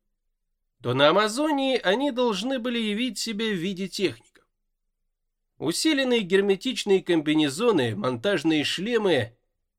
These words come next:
Если что, можно ненадолго выйти в открытый космос. А можно заниматься отладкой излучающей аппаратуры без риска для здоровья. Стандартное словом комплектация.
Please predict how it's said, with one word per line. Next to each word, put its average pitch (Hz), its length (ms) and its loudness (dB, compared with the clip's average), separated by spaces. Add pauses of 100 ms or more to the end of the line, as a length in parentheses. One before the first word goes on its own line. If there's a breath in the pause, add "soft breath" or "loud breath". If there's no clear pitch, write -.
(160)
Если 254 420 -4
что, 262 340 0
можно 226 300 0
ненадолго 220 680 0
выйти 202 360 -4
в 185 80 -2
открытый 170 460 0
космос. - 600 -4 (920)
А 127 120 2
можно 285 420 2
заниматься 226 680 2
отладкой 233 800 -2
излучающей 185 840 0
аппаратуры 156 760 -2
без 113 260 -4
риска 160 380 -4
для 139 160 -4
здоровья. 139 580 0 (1080)
Стандартное 240 760 0
словом 226 500 -2
комплектация. 180 840 -6